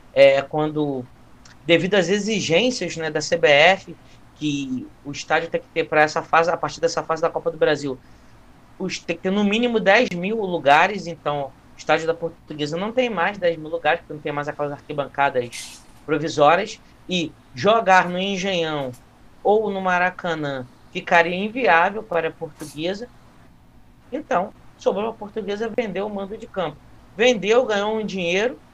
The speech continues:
continua viva na Copa do Brasil. Imagina se passa de fase. Já paga o salário de todo mundo, décimo terceiro de dois mil e vinte e dois, e já tem seis meses do ano que vem ali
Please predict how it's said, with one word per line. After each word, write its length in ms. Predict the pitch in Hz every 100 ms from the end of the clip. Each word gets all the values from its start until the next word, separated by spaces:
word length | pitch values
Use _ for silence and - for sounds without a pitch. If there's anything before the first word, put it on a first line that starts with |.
| _
continua 460 | 190 202 202 202 202
viva 480 | 147 160 269 277 523 - - - -
na 140 | 165 156
Copa 300 | 175 170 175
do 100 | 170
Brasil. 600 | 175 175 160 139 180 - - - - -
Imagina 460 | 202 208 196 226 311
se 140 | -
passa 340 | - 233 226 214
de 80 |
fase. 460 | 214 - 156 131 117 - - - - - _
Já 140 | 262
paga 240 | 262 233 233
o 60 |
salário 400 | 247 196 180 202
de 80 | 202
todo 320 | 202 214 226
mundo, 320 | 175 185 202 156
décimo 340 | 165 170 170
terceiro 500 | 170 151 - 170 156 - - -
de 80 | 151
dois 220 | 170 156
mil 140 | 170
e 40 | 160
vinte 240 | 196 -
e 40 |
dois, 440 | 180 175 214 285 - - -
e 80 | 220
já 140 | 254 -
tem 200 | 262 285
seis 300 | 247 277 226
meses 320 | 220 240 226
do 100 | 214
ano 140 | 226
que 140 | 226 190
vem 240 | 180 202
ali 340 | 175 208 240